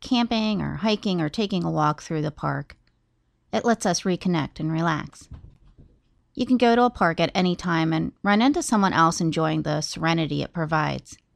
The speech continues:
One park that many enjoy is Bitsa Park. It's one of the largest natural parks in Moscow, Russia, that sprawls for over ten kilometers or six miles from north to south,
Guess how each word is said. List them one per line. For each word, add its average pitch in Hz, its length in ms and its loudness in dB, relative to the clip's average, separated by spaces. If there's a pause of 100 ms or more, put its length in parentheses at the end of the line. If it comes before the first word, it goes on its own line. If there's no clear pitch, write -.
(1300)
One 226 200 6
park 190 300 4
that 175 200 2
many 208 240 4
enjoy 165 380 2
is 165 200 -6 (140)
Bitsa - 260 -2
Park. - 360 -6 (960)
It's 226 180 0
one 233 140 8
of 226 80 6
the 214 100 6
largest 208 460 4
natural 175 380 0
parks 156 360 -4
in 165 160 0
Moscow, 151 460 0
Russia, 165 480 -4 (840)
that - 140 -2
sprawls 180 480 8
for 165 240 -2
over 165 400 -2
ten 262 240 2
kilometers 156 840 0
or 175 80 -4
six - 380 -4
miles 156 540 -2 (500)
from 226 180 4
north 294 280 4
to 226 100 -2
south, 143 480 0